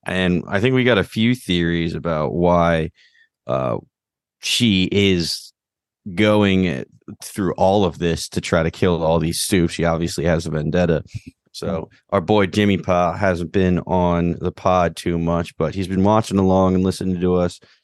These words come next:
Speaker 1: And he had a theory that Dean Shetty wants to kill the Soups because either one killed her daughter, because they did talk about, she did say, you know, at one point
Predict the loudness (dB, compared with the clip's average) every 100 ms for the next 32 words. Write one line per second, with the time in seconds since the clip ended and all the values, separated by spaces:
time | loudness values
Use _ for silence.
0 | _ -2 0 2 0 -2 0 0 0 -2
1 | -2 -2 -4 _ _ _ -2 0 2 2
2 | 4 2 0 -6 -4 0 0 -2 -2 -4
3 | -4 -6 -2 0 0 -4 -10 _ _ _
4 | -2 0 0 0 0 0 2 2 2 2
5 | 4 4 2 0 -2 -6 -6 -6 -4 -6
6 | -2 -2 0 -2 -2 -4 -2 -2 -4 -8
7 | -2 -2 0 0 0 -2 -4 -2 -4 -4
8 | -2 -2 -4